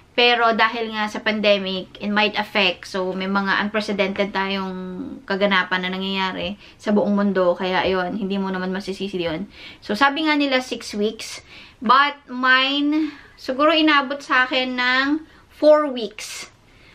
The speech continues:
Four weeks lang nandito na. Again, ang ginamit ko ay U P S, yung prepaid, um, label nila, which is mga nasa eleven bucks.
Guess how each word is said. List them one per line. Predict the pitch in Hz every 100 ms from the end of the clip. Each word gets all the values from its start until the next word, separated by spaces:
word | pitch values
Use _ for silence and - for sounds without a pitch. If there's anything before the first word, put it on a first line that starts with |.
| _
Four | - 302
weeks | 339 311 320
lang | 311 294
nandito | 269 254 254 240
na. | 214 214 -
Again, | 262 285
ang | 277
ginamit | 269 262 254 254
ko | 254
ay | 220 233 240
U | 247
P | 247 233
S, | 208 247 -
yung | 233 226 220
prepaid, | 240 226 226 226 214 196 -
um, | 220 208 208
label | 208 220 208 214
nila, | 202 196 196
which | 214 214
is | 202 208 214
mga | 196 190
nasa | 208
eleven | 160 196 185 196 190
bucks. | 175 170 - -